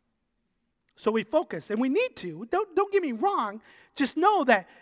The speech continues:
th-, if the Bible tells us there's gonna be trials and tribulations, Mike, that is plural. There's gonna be more than one trial.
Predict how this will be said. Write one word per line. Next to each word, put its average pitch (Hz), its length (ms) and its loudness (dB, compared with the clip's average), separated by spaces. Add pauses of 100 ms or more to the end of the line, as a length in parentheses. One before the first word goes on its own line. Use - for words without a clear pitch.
(140)
th-, 330 240 -2
if 294 180 2
the 254 120 10
Bible 392 400 4
tells 285 280 6
us 247 140 -4
there's 240 160 -6
gonna 320 140 0
be 294 120 2
trials 359 520 8
and 302 120 0
tribulations, 330 800 6
Mike, 311 360 4 (720)
that 311 240 8
is 330 240 0
plural. 320 800 6 (580)
There's 294 220 2
gonna 302 220 6
be 302 180 4
more 339 320 6
than 320 180 0
one 254 160 2
trial. 233 460 2